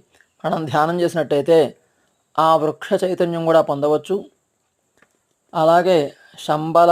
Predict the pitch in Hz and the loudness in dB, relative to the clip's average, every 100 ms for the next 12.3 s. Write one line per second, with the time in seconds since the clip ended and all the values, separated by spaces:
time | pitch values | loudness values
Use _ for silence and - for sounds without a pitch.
0 | 170 175 160 170 175 156 160 160 165 160 | 2 0 0 0 0 -2 0 -2 0 2
1 | 143 - _ _ 151 143 151 180 180 156 | 0 -2 _ _ -8 -2 -2 0 -2 -2
2 | 143 175 170 165 165 156 156 160 156 - | -6 -4 0 0 2 2 2 0 -6 -6
3 | 165 160 - _ _ _ 156 151 - 170 | -4 -4 -8 _ _ _ -2 -2 -2 -4
4 | 156 147 156 143 160 156 143 135 160 151 | -2 -2 -2 -2 -4 0 0 0 0 0
5 | 165 160 131 _ _ _ _ _ _ _ | 0 -4 -12 _ _ _ _ _ _ _
6 | _ _ _ _ _ _ _ _ - 170 | _ _ _ _ _ _ _ _ -4 -2
7 | 175 147 - _ _ _ _ _ _ _ | 0 0 -2 _ _ _ _ _ _ _
8 | _ 175 156 170 156 156 160 147 147 156 | _ -4 -2 0 2 2 2 -2 -2 -4
9 | 113 _ - 147 147 147 151 160 123 - | -6 _ -10 -8 -6 -2 2 2 2 -4
10 | _ _ _ _ _ _ _ _ _ _ | _ _ _ _ _ _ _ _ _ _
11 | _ _ _ _ 165 147 160 151 143 151 | _ _ _ _ -6 -2 -2 -4 -4 -4
12 | 151 151 | -4 -6